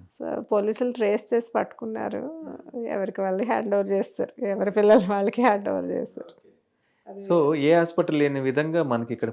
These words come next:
Speaker 2: పోలీసులు కూడా మనకి విధులు నిర్వర్తిస్తున్నారు.
Speaker 1: అవును.
Speaker 2: So, ఎందుకంటారు ప్రధాన కారణం ఏంటి ఇంత
Speaker 1: ఏ,
Speaker 2: సెక్యూరిటీ?
Speaker 1: ఎక్కువ పిల్లలు అనేటప్పటికీ ఎమోషన్స్ ఎక్కువ కదండి. ఒక చైల్డ్ డెత్ అయితే తట్టుకోలేరు.
Speaker 2: మ్మ్.
Speaker 1: So, ఎంత సీరియస్ ఉన్నా మిరకిల్ అయిపోవాలా, బతకాలనే కోరుకుంటారు ఎవరైనా.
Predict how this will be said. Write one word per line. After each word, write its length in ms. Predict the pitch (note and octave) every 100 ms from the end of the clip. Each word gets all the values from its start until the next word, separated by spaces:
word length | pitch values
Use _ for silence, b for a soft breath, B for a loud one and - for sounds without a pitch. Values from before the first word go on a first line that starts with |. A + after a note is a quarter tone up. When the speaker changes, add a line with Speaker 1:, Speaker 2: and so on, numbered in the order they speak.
| - B2
Speaker 2:
పోలీసులు 400 | D3 E3+ D#3+ C#3
కూడా 320 | C#3 C#3 C3
మనకి 320 | G#2+ F#2+ F#2
విధులు 220 | F2+ F#2+
నిర్వర్తిస్తున్నారు. 800 | F2+ D#2+ - - - D#2+ D#2 B2+
Speaker 1:
అవును. 240 | G3+ G3
Speaker 2:
So, 60 | G3
ఎందుకంటారు 480 | A#2 D#3+ D#3+ C3+ B2
ప్రధాన 280 | G#2 A2+ A2+
కారణం 320 | G2+ G2 F#2+
ఏంటి 160 | F#2
ఇంత 160 | F#2+ G2
Speaker 1:
ఏ, 40 |
Speaker 2:
సెక్యూరిటీ? 720 | - - A#3 F#2+ - F2 F2 - _ _ -
Speaker 1:
ఎక్కువ 340 | - B3 D#4
పిల్లలు 420 | D#4+ C#4 B3+ D4+ D#4
అనేటప్పటికీ 640 | D#4 D4+ C#4+ C#4+ C#4 D4+
ఎమోషన్స్ 600 | C#4+ B3+ C4+ - C#4+ C4
ఎక్కువ 360 | A#3+ - B3+
కదండి. 300 | A#3 G#3+ G#3+
ఒక 160 | G#3 -
చైల్డ్ 580 | A3+ A3+ G#3+ A#3+ B3+ B3+
డెత్ 300 | A3+ A3+ A#3+
అయితే 360 | A#3+ A#3 A#3+
తట్టుకోలేరు. 1120 | B3+ G#3 F#3+ - - C4 A#3+ G3 - _ -
Speaker 2:
మ్మ్. 420 | F#3+ F3+ F3 E3+ E2+
Speaker 1:
So, 160 | C4+
ఎంత 320 | A3 A3+ C#4
సీరియస్ 540 | D#4 C#4+ C4+ D4 D4 C#4+
ఉన్నా 800 | C#4 C#4 D4 E4+ F4+ D4+ C4 -
మిరకిల్ 520 | A#3 A#3 B3 B3+ C4+
అయిపోవాలా, 560 | B3 A#3+ B3 A#3 A3+ G#3+
బతకాలనే 720 | G3+ F#3+ G#3+ A#3+ A#3 A#3 B3+
కోరుకుంటారు 540 | C4+ A3+ G#3+ A3+ A3+ A3
ఎవరైనా. 560 | F3+ F#3 F#3+ F#3+ G3+